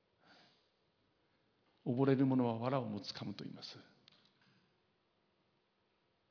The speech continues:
その救われた魚の腹の中で、三日三晩、その孤独の中で、この皆さん、ぜひ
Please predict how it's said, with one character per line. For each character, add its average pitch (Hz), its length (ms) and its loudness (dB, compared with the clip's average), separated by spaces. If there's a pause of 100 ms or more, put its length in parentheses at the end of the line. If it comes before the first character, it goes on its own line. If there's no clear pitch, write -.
(480)
そ 120 100 -2
の 101 220 -4 (360)
救 - 320 -6
わ 107 80 -2
れ 104 100 -6
た 104 240 -12 (260)
魚 107 440 -6
の 104 100 -2
腹 113 240 -8
の 107 80 -6
中 104 240 -12
で、 117 180 -14 (320)
三 113 120 -6
日 - 200 -8
三 104 120 -4
晩、 - 120 -8 (540)
そ 127 160 -2
の 110 80 0
孤 - 160 -6
独 113 200 0
の 104 120 -2
中 95 220 -8
で、 113 180 -12 (300)
こ 131 120 -2
の 117 120 2
皆 117 160 0
さ 104 160 -4
ん、 92 180 -8 (3250)
ぜ 143 180 -4
ひ - 560 -6